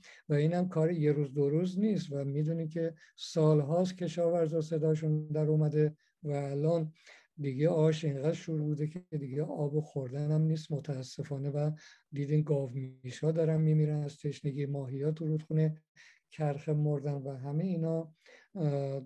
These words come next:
ضمن این که به خشکسالی و نمی‌دونم چند سال آب بارون نیومده بستگی داره، ولی در اصل به ندان-، ندانمکاری و، و درست مدیریت نکردن هستش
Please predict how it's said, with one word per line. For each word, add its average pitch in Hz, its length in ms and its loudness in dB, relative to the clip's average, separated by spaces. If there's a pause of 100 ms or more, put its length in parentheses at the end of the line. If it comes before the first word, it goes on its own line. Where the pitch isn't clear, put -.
(200)
ضمن 185 300 0
این 165 220 2
که 151 280 2
به 143 220 -2
خشکسالی 147 720 0
و 165 120 4
نمی‌دونم 147 360 0 (260)
چند 151 220 2
سال 151 280 0
آب 147 480 0
بارون 147 420 2
نیومده 143 520 -2
بستگی 139 540 -6
داره، 147 480 0 (440)
ولی 151 180 4
در 147 420 -2
اصل 160 480 -2
به 151 100 2
ندان-، 139 500 -2
ندانمکاری 139 800 -2
و، 160 300 0 (800)
و 139 560 -4 (920)
درست 151 380 8
مدیریت 143 520 2
نکردن 139 600 -2
هستش 127 640 -8